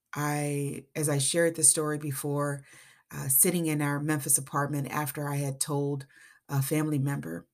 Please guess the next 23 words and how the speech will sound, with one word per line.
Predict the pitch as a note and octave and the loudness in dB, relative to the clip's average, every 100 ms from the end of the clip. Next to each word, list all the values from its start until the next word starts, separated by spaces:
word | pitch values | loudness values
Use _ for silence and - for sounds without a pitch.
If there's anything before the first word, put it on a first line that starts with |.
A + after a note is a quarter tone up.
| _ - | _ -4
that | D3+ | 0
my | |
father | C#3+ D3 D3+ D3+ | 0 2 2 2
was | D3 | 2
abusing | C#3+ C#3+ D3 C#3 C#3 | 0 0 2 2 2
my | C3+ | 0
mother. | B2+ C3 C3+ C#3 C3+ _ _ _ _ _ _ _ _ _ _ - - - | 0 0 -2 -4 -10 _ _ _ _ _ _ _ _ _ _ -18 -16 -2
And | D3+ C#3 C#3 C#3 C3+ _ - _ _ _ _ _ _ _ | 2 4 4 0 -2 _ -20 _ _ _ _ _ _ _
I | D3+ | 0
was | C#3 C#3 | 6 6
sitting | F3 E3+ | 6 2
in | D#3+ C#3 | 2 0
a | |
chair | C3+ - D#3+ D3 C3+ - | -2 0 0 0 -4 -10
by | - - D3+ E3 | -14 -4 0 2
myself. | D3 C3 - D3 C3+ | 4 6 6 4 -4
I | D3 | -4
felt | C3+ D3 C#3+ - | -2 -2 -2 -2
alone | C#3 C#3+ E3 D3+ C3+ - - - - | 0 2 2 0 -2 -6 -20 -20 0
as | C#3 | 2
my | C#3+ C#3 | 2 0
father | D3+ D3 D3+ D3+ | 0 0 2 0
was | C#3+ C#3 - | 2 4 4